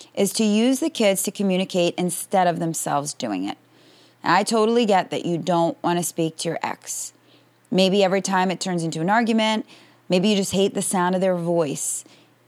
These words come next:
It just seems easier to tell your child to relay a message to the other parent. But this causes so much stress to your child. First of all, they're pressured to get that message right, and in most cases, it gets misconstrued,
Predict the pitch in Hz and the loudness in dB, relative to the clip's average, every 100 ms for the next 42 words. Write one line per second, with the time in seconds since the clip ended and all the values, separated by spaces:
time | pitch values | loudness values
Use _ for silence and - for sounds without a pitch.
0 | _ - 190 277 - 240 226 208 - 269 | _ -4 0 2 2 2 2 0 2 2
1 | 262 262 269 262 262 208 - 202 190 196 | 4 4 4 2 0 -6 -2 2 2 0
2 | 196 214 208 208 208 180 175 185 196 185 | -2 0 2 2 0 0 2 2 2 2
3 | 165 - 165 165 - - - _ - 175 | 0 -2 -4 -4 -8 -10 -20 _ -4 2
4 | 170 156 170 170 156 147 123 _ _ _ | 2 2 -2 -2 0 0 -2 _ _ _
5 | - _ _ _ 190 - - 214 - - | -20 _ _ _ 0 0 0 0 0 -4
6 | - - 196 175 165 151 165 - - - | -8 -6 2 2 2 -2 -4 -8 -8 -4
7 | - 202 220 214 202 - 175 170 - 156 | 0 2 2 0 -2 -2 0 0 -2 -4
8 | 160 - - - - - _ _ _ - | -2 -2 -4 -6 -12 -20 _ _ _ -20
9 | - - 247 254 190 175 180 175 - 202 | -10 2 2 4 4 6 4 2 2 2
10 | 202 170 160 220 - _ - 185 190 180 | 4 2 0 -4 -10 _ -6 0 2 4
11 | 170 165 156 156 180 208 208 226 _ - | 2 0 -2 2 2 4 0 -4 _ -20
12 | - _ - 165 180 214 - 190 175 175 | -20 _ 2 4 4 2 0 0 2 2
13 | 175 160 175 - 175 175 175 170 - 220 | 2 0 0 -2 0 0 0 -4 -4 -4
14 | - - 143 180 220 | -4 -4 -4 -4 -4